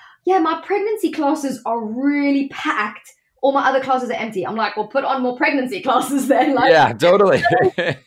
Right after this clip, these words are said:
Speaker 1: listen, it's different if she's like, "But I love these other classes." Then teach one. Teach one and
Speaker 2: Yeah.
Speaker 1: keep that love and use your free time to go on holiday or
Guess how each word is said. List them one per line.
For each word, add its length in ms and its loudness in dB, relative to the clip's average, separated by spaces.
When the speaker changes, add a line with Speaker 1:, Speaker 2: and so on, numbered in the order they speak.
Speaker 1:
listen, 240 -2
it's 280 -6
different 280 0
if 60 -8
she's 160 -2
like, 160 -2
"But 120 -8
I 180 -8
love 600 -2
these 160 -2
other 160 0
classes." 400 -4
Then 140 -4
teach 240 -12
one. 360 -4
Teach 220 -10
one 160 -8
and 180 -8
Speaker 2:
Yeah. 120 -6
Speaker 1:
keep 80 -10
that 60 2
love 140 0
and 100 -10
use 140 -2
your 100 -4
free 180 -6
time 220 -6
to 80 -10
go 160 -2
on 100 0
holiday 420 -6
or 300 0